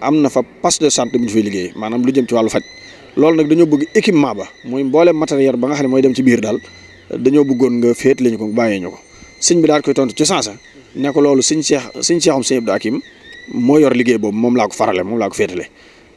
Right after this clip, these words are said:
Sëñ bi itam day xam ne lépp, lépp mënu ko yorandoo ci loxoom, mu partagé ko kenn ku ne mu joxal dara. Ba mu waxee loolu itam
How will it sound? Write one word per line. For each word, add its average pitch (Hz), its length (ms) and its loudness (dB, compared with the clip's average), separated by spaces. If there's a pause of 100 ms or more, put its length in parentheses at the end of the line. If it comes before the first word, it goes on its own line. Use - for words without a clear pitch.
Sëñ 131 200 2
bi 123 120 4
itam 131 160 2
day 139 140 2
xam 135 140 0
ne 135 80 4
lépp, 170 220 2
lépp 160 160 -2
mënu 147 200 -2
ko 180 120 2
yorandoo 147 260 2
ci 127 80 -2
loxoom, 135 280 0
mu 127 80 -2
partagé 160 360 2
ko 143 60 0
kenn 147 200 0
ku 139 60 0
ne 131 60 -2
mu 131 100 0
joxal 123 180 0
dara. 101 180 -2 (880)
Ba 156 140 0
mu 220 80 0
waxee 196 200 2
loolu 143 180 4
itam 107 220 -2